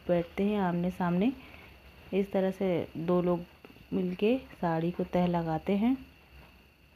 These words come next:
बहुत ही easy तरीका है,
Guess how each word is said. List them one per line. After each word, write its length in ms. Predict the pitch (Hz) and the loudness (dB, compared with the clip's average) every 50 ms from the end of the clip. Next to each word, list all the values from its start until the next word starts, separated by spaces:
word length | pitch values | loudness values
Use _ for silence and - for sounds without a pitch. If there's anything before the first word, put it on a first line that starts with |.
| - - - - _ _ - - - - - - - - - 214 | -20 -20 -20 -20 _ _ -20 -20 -20 -20 -20 -20 -20 -12 -8 -4
बहुत 380 | 196 180 185 170 214 214 214 247 | -4 -2 -2 0 0 0 2 2
ही 40 | 240 226 | 2 4
easy 280 | 220 208 190 180 202 214 | 4 4 4 4 4 4
तरीका 400 | 196 202 202 190 185 - 196 196 | 4 6 6 6 6 4 4 4
है, 220 | 202 214 233 233 | 4 4 4 4